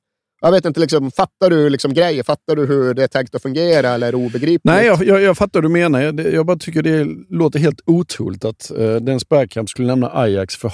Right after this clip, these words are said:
Speaker 2: Harlem.
Speaker 1: Jo, men det är ju då på villkoret att du gör två säsonger för oss och sen har du en garanterad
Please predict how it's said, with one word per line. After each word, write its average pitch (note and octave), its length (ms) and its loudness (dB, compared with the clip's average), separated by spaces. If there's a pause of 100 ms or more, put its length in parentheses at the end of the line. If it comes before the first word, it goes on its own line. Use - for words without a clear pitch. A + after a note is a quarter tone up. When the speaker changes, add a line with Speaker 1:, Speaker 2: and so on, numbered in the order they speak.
Speaker 2:
Harlem. F#2+ 500 -6 (160)
Speaker 1:
Jo, C4 160 4
men A#3 180 -2
det G#3+ 100 -2
är A3+ 80 2
ju A3 60 4
då F#3 200 0 (220)
på F#3+ 220 2
villkoret D#3 920 -2 (140)
att - 340 -4
du E3 140 -2
gör G#3 120 2
två F3+ 300 -2
säsonger A#2+ 460 -6
för - 160 -12
oss - 400 -10 (520)
och D3 100 -8
sen F#3+ 380 0 (120)
har D3+ 200 0
du D#3 60 2
en C#3+ 140 -2
garanterad D#3 1080 0